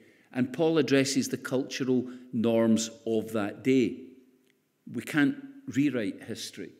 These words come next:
in that regard. But what if you were a slave hearing what Paul said?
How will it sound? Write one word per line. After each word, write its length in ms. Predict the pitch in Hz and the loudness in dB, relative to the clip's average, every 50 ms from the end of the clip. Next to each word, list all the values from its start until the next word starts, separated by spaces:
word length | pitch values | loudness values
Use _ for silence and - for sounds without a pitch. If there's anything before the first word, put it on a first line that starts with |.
| _ _ _ - | _ _ _ -10
in 140 | 110 101 98 | -6 -6 -4
that 200 | 101 101 98 - | -4 -6 -6 -8
regard. 380 | 104 92 87 95 92 87 82 - - - _ _ _ _ _ _ _ _ _ _ _ _ _ _ _ _ _ _ _ _ _ _ _ _ _ _ _ _ _ - - _ - - - - - - - - - _ _ _ _ _ - 127 | -8 -8 -8 -8 -8 -8 -8 -12 -14 -20 _ _ _ _ _ _ _ _ _ _ _ _ _ _ _ _ _ _ _ _ _ _ _ _ _ _ _ _ _ -20 -20 _ -20 -18 -16 -16 -16 -16 -18 -20 -20 _ _ _ _ _ -8 -4
But 160 | - 185 - | -2 -2 0
what 160 | 220 285 294 | 0 0 0
if 120 | 311 - 233 | 0 0 0
you 80 | 247 | 0
were 120 | 185 185 160 | 0 0 0
a 60 | 131 | 0
slave 560 | - - - - 180 214 254 294 302 - - | -2 -4 -4 0 0 2 4 4 4 2 2
hearing 600 | - - 220 208 - 160 123 107 98 - - - - - _ _ _ _ _ _ _ _ _ | 0 0 2 2 4 4 2 2 0 -4 -10 -14 -20 -20 _ _ _ _ _ _ _ _ _
what 220 | - 165 151 - - | 0 0 0 0 -2
Paul 280 | - 151 127 117 107 | 0 0 0 0 0
said? 440 | - - - 113 98 87 78 - - | -2 -4 -4 -4 -4 -4 -8 -12 -16